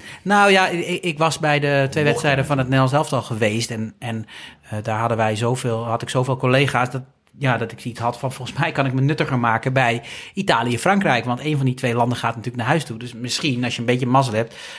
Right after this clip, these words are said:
Speaker 1: kun je daar een reportage maken die de moeite waard is. Dus ik had daar al mijn pijlen op, eh, op gemikt. Eh, nou, nog heel even over Nederland, want ik weet wel dat er toen echt wel een nationale discussie ontstond van, "Moet je nou spelers gaan sparen?"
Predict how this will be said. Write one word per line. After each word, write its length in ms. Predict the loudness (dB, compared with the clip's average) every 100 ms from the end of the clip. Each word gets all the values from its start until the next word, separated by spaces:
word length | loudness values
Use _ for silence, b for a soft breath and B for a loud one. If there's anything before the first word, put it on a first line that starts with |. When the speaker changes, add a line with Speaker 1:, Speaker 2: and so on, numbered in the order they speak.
| B -4
Speaker 1:
kun 100 | 0
je 60 |
daar 240 | 2 2 2
een 60 |
reportage 460 | -2 -2 0 2 2
maken 200 | -2 -2
die 80 | 2
de 60 |
moeite 200 | 2 2
waard 240 | 2 0 0
is. 120 | -2
Dus 180 | -2 -2
ik 100 | -2
had 160 | 0
daar 180 | 0 0
al 120 | 0
mijn 220 | -2 -2 0
pijlen 320 | 0 0 -4
op, 180 | -4 0
eh, 200 | 0 0
op 100 | -4
gemikt. 380 | 2 2 2 -4 B B -8
Eh, 140 | -8 -4
nou, 180 | -4
nog 120 | 0 2
heel 160 | 2
even 140 | 4 2
over 120 | 4
Nederland, 380 | 4 6 4 4
want 120 | 2
ik 60 | 2
weet 160 | 4
wel 160 | 4 2
dat 140 | 0
er 80 | -2
toen 160 | -2 0
echt 160 | 0
wel 100 | 2
een 60 | 2
nationale 440 | 2 2 0 0
discussie 440 | -2 -6 -4 -2 -2
ontstond 380 | -2 -2 -2
van, 140 | 0 0
"Moet 100 | 2
je 60 |
nou 120 | 0 0
spelers 340 | -2 -2 -2
gaan 140 | -4
sparen?" 540 | -2 0 2 2 0